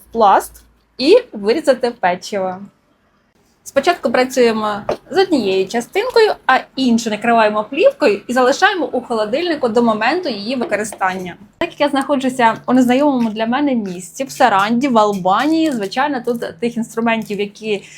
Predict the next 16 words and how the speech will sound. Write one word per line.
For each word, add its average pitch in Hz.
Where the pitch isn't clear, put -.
до 233
яких 254
я 254
звикла, 302
в 233
мене 320
немає. 269
Тому 285
розкочувати 233
це 247
тісто 381
я 269
ось 233
знайшла 262
фольгу 262
і 277